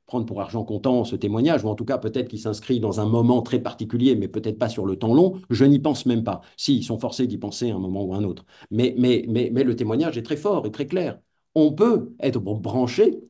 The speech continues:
et retrouver, recouvrer un instrument de vie tout à fait satisfaisant. Bien sûr. Et je pense que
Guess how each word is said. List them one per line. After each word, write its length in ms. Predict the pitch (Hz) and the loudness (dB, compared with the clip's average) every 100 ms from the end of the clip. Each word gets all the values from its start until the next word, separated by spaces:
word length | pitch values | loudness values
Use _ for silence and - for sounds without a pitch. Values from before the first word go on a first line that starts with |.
| - | -2
et 80 | 139 | 0
retrouver, 680 | 117 143 - 123 202 208 - - | 2 0 0 4 6 4 -2 -12
recouvrer 440 | 104 127 127 113 190 | -6 -2 -2 0 0
un 100 | 123 | 0
instrument 400 | 110 135 113 110 | -2 -2 -2 -2
de 60 | |
vie 160 | 120 190 | -4 -6
tout 100 | - | -8
à 60 | 110 | -6
fait 140 | 131 | -4
satisfaisant. 580 | 101 - 90 151 139 - _ _ _ _ _ _ _ _ _ _ _ - | -6 -10 -6 -4 -4 -8 _ _ _ _ _ _ _ _ _ _ _ -2
Bien 160 | 101 | 2
sûr. 360 | 139 202 147 - - _ _ _ - | 2 2 0 -2 -20 _ _ _ 2
Et 160 | 135 | 4
je 120 | 127 123 | 4 2
pense 300 | 170 185 185 | 2 2 4
que 260 | 135 120 | 4 4